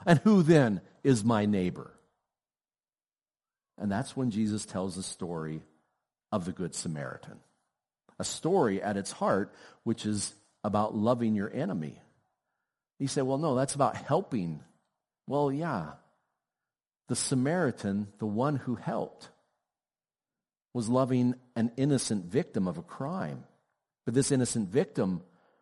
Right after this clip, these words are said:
was a Jew. They had history between them. They had historical hostility. They had racial hostility.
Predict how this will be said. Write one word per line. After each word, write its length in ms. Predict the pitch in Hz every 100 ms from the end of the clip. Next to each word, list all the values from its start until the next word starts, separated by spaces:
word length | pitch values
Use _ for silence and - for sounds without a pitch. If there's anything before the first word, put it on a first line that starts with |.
| _ _ _ -
was 200 | 107 101
a 80 | 98
Jew. 600 | 80 113 196 117 73 58 _ _ _ _ _ _ _ _ _ _ _ _ -
They 120 | 139
had 220 | 151 98
history 500 | - 135 - - 107
between 380 | 85 - 90 78
them. 220 | 65 58 _ - - -
They 100 | 120
had 280 | 123 98 - _ _ _
historical 840 | - 107 - - 139 151 131 107 92
hostility. 920 | - 92 - - 135 113 82 69 67 - -
They 80 |
had 180 | 123 123
racial 720 | 107 101 98 117 143 - 101
hostility. 880 | 87 87 80 - 101 87 85 71 62